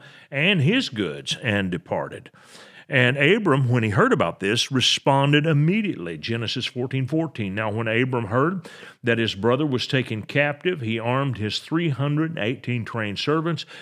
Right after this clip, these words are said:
who were born in his own house and went in pursuit as far as Dan." Dan would be to the extreme north end of Israel. Probably today it would be in southern Lebanon. Uh, or close to it. "He divided his forces against them by night." So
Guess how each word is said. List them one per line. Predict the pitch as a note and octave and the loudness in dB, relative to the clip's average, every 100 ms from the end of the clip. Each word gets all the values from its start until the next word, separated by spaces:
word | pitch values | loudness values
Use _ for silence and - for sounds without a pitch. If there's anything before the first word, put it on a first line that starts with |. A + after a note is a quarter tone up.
| - - | -18 0
who | C#3+ | 4
were | C3+ A2+ | 6 4
born | G#2+ E3+ F3+ | 4 2 2
in | E3 | 0
his | B2+ G2+ | 0 0
own | B2+ C#3+ | 0 0
house | G#2 A2+ A2+ A2+ | -2 -2 -2 -4
and | A2 G2 A2 | -4 -2 0
went | E3+ F3 | 0 0
in | D3+ C#3 | -2 -2
pursuit | - G#2+ - F3+ F#3+ - | -4 -6 -2 -2 -2 -4
as | G#2 - | -8 -8
far | - C3+ B2+ | -4 0 0
as | G2 | -2
Dan." | G2 B2 F#2+ F#2 | 0 2 2 2
Dan | A2 A#2 | 2 2
would | A2+ G#2 | 0 2
be | A#2+ | 0
to | A2 A2 | 2 0
the | G2 | 0
extreme | - - - - G3+ G#3 G3+ E3 B2 F#2+ F2+ A#2+ | -2 0 0 0 2 4 6 6 6 4 0 4
north | D#3 C3+ A2 - | 6 6 4 2
end | C#3 G#2 F#2 - - - - - - | 2 2 0 -8 -18 -20 -20 -18 -4
of | A2+ A2 C3 | 0 0 0
Israel. | A#2 G#2 | 0 -2
Probably | G#2 C#3+ C#3+ C3+ | 0 2 4 2
today | A#2 A2 B2 A#2+ | 2 4 4 4
it | A2 | 2
would | G2+ | 0
be | A2 | 0
in | G#2 G#2 | 0 -2
southern | A#2+ G#2 G2 G#2 | -2 -2 -4 -4
Lebanon. | A2 F#2 E2 B1+ A1+ _ - - - | -4 -6 -8 -14 -20 _ -20 -20 -8
Uh, | G#2+ G2 F#2 G2 | -4 -2 -4 -6
or | |
close | F#2+ A#2+ G#2 | -4 -4 -4
to | - A#2+ | -2 -2
it. | D#2+ - | -2 -4
"He | B2 | -2
divided | B2+ A2+ G#2 B2+ C#3 C3 | 0 -2 0 0 0 0
his | B2 C3 | 0 0
forces | - D#3 D3+ - A2+ | -2 0 0 0 -2
against | G2+ G#2 D#3 C#3 - | -2 2 2 2 0
them | C#3 C3+ B2+ | 2 2 2
by | A2+ | 2
night." | G#2+ A#2+ G2+ E2 | 4 4 2 0
So | - A2 F#2+ F#2+ | -2 0 0 -2